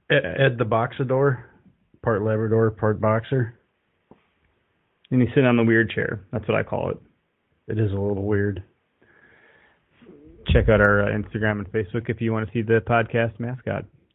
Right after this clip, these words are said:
Speaker 2: Ed. We do have another call. Uh, we got a couple minutes for you, Bruce. Welcome to the show. You're live on the Word Hunt podcast. How you doing, bud?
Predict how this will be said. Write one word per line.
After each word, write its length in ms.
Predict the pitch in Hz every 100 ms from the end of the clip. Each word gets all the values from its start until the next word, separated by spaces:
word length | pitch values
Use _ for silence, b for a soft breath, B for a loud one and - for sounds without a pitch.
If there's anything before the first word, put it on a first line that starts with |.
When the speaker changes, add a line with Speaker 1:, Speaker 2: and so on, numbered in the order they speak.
| -
Speaker 2:
Ed. 320 | 120 101 98 98 _ b b b -
We 80 | 139
do 80 |
have 60 | 180
another 160 | 156 139
call. 420 | 156 151 196 233 -
Uh, 500 | 131 131 131 131 131
we 100 | 135
got 300 | 139 131 -
a 40 |
couple 220 | - 151 143
minutes 280 | 151 175 -
for 100 | 156
you, 120 | 151
Bruce. 380 | 143 151 170 208 -
Welcome 340 | 135 151 156
to 60 | 147
the 80 | 147 -
show. 100 | 160
You're 220 | 147 135
live 300 | 135 147 147
on 80 | 147
the 60 |
Word 120 | 147
Hunt 140 | 151 135
podcast. 380 | 165 165 131 -
How 60 |
you 100 | 147 156
doing, 120 | 170
bud? 260 | 135 165